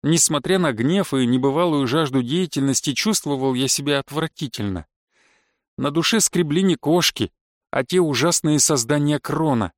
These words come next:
пробуя своими жвалами меня на вкус. И ещё я старался не думать, что сделает с Юнией Бог, потому что фантазия рисовала картины чудовищных страданий.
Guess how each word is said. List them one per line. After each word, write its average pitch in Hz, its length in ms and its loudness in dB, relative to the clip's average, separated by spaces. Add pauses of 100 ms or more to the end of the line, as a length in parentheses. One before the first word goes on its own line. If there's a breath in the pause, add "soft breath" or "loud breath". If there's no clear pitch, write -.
(200)
пробуя 139 380 2
своими 135 420 2
жвалами 127 460 2
меня 131 280 2
на 135 120 0
вкус. - 460 -2 (920)
И 127 80 -4
ещё 131 260 0
я 151 200 0
старался 147 440 0
не 147 120 2
думать, 151 320 0
что - 220 0
сделает 143 460 0
с - 100 2
Юнией 135 480 2
Бог, 117 440 -2 (540)
потому 160 260 0
что 156 160 0
фантазия 151 600 2
рисовала 147 480 2
картины 156 440 0
чудовищных 151 680 0
страданий. 139 720 0